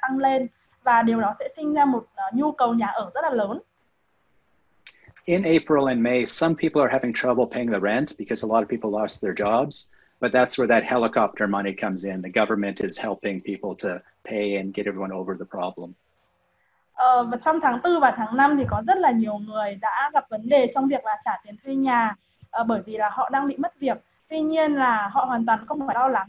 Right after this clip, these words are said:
Speaker 1: bởi vì như tôi đã chia sẻ thì chính phủ đã có những biện pháp hỗ trợ, có một chiếc trực thăng đấy ạ, một trực thăng cứu hộ để thả tiền xuống cho những người lao động ở đây để họ có thể trải qua cái thời kỳ khó khăn này.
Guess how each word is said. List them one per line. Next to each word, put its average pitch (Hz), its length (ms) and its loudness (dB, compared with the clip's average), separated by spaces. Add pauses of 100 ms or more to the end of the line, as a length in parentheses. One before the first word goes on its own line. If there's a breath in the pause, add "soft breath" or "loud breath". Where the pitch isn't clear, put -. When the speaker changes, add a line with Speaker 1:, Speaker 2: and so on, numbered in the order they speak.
Speaker 1:
bởi 262 200 -2
vì 214 100 -14
như 240 220 -2
tôi 277 140 2
đã 277 180 0
chia 311 180 -6
sẻ 277 240 0 (100)
thì 220 100 -20
chính 196 280 -12
phủ 214 280 -2
đã - 160 -12
có 190 160 -6
những 247 140 -14
biện - 180 -10
pháp 330 140 -4
hỗ - 200 -4
trợ, - 240 2 (260 loud breath)
có 208 120 0
một 254 180 4
chiếc 370 160 -4
trực 349 180 0
thăng 294 260 2
đấy 269 80 2
ạ, - 240 0
một 226 80 -6 (100)
trực 262 160 -4
thăng 285 260 0
cứu 226 180 -4
hộ 302 320 6
để 196 140 -10 (320 soft breath)
thả 240 420 4
tiền 247 400 2
xuống 226 320 0
cho 302 120 0
những 269 220 -2
người 269 180 0
lao 247 180 4
động 269 180 6
ở 190 120 -4
đây 254 240 2
để 202 160 -4
họ - 220 -4
có 196 160 -6
thể 254 240 -4 (260)
trải 208 260 0
qua 247 240 4
cái 214 120 -10
thời 226 180 -6
kỳ 220 120 -8 (260)
khó 190 220 -8
khăn 302 220 2
này. 240 160 2